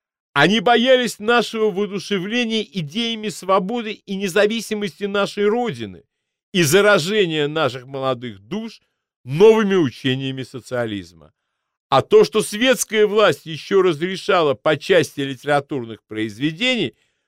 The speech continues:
запрещала нам, как будущим священникам, церковная власть, произведения Толстого, Достоевского, Тургенева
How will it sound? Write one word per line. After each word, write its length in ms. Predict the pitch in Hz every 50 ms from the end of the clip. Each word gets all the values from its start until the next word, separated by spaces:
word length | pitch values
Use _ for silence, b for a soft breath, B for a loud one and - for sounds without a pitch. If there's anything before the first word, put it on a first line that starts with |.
| _ _ _ -
запрещала 880 | 107 113 175 185 - 214 202 202 - - - 247 254 247 240 233 226 214
нам, 300 | 196 185 160 135 117 -
как 240 | - 147 147 143
будущим 560 | 135 143 175 202 185 170 156 - - 156 143 120
священникам, 920 | - - 147 151 143 - - - 220 240 233 220 220 214 - 220 202 160
церковная 800 | - - 254 240 214 - 202 208 196 175 147 156 156 151 147 143
власть, 380 | 135 135 131 123 123 117 - _ _ _ _ _ _ _ _ _ _ _ _ _
произведения 800 | - 143 160 160 160 131 139 165 165 139 143 175 170 156 143 131
Толстого, 800 | - - 135 131 131 113 - - - 180 175 160 139 110 101 95
Достоевского, 960 | 92 104 110 - _ 127 127 139 151 190 208 202 143 - - - 131 113 95
Тургенева 840 | - _ - 131 120 117 107 101 139 196 208 208 185 156 123 117 104